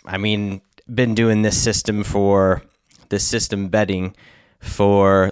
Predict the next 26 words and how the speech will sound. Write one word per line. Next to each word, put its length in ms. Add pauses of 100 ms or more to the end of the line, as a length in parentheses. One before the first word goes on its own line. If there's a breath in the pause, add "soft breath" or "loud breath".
(100)
the 80
last 460
ten 240
years 460
plus, 680 (500)
since 260
two 140
thousand 360
eight. 300 (680)
So 480
I 60
know 180
it 80
works. 360
It 120
just, 340 (480)
God, 540
sucks 460
that 140
it's 320 (840 soft breath)
at 140
the 80
beginning 400
of 80
the 60
podcast. 760